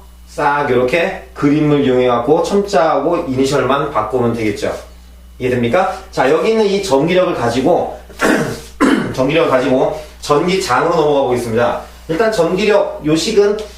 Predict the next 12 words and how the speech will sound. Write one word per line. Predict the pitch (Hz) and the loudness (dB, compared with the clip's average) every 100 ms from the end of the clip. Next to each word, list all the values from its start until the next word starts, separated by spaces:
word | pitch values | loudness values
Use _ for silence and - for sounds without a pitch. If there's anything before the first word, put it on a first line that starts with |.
| - - | -20 -8
크게 | - 254 254 240 | -2 0 2 2
물리 | 143 220 190 | 2 0 0
투에서는 | 214 196 196 151 | 2 2 4 2
요 | 147 | 0
식이 | 165 170 | 0 -2
중요한 | 143 151 147 | 0 0 2
게 | |
아니고 | 123 127 123 | 0 0 0
물리 | 117 160 | 0 2
원은 | 165 131 143 | 2 2 0
중요합니다. | 123 127 117 110 | 0 0 2 2
근데 | 135 175 185 | 2 2 0